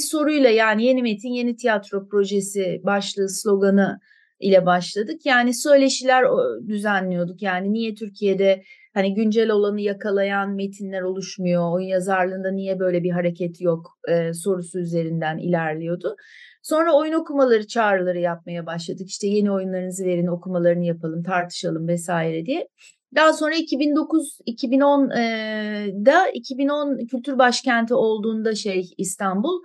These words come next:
oraya, e, uluslararası bir proje verdik. Sekiz değişik ülkeden sekiz oyun yazarını buraya getireceğiz ve onların oyun okumalarını, oyunlarını çevirip oyun okumalarını yapacağız. Atölyeler yapacağız onlarla ücretsiz olarak diye.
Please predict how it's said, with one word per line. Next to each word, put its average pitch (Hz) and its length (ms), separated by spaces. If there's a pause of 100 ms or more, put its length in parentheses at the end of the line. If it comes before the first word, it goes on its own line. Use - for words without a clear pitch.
(500)
oraya, 285 600
e, 233 240
uluslararası 269 640
bir 320 120
proje 262 360
verdik. 170 420
Sekiz 240 400
değişik 196 360
ülkeden 220 460
sekiz 262 380
oyun 226 240
yazarını 196 520
buraya 220 240
getireceğiz 233 720
ve 254 80
onların 214 340
oyun 226 200
okumalarını, 196 600
oyunlarını 220 360
çevirip 185 280
oyun 214 160
okumalarını 180 480
yapacağız. 233 420
Atölyeler 220 560
yapacağız 170 380
onlarla 156 400
ücretsiz 160 480
olarak 156 460
diye. 247 260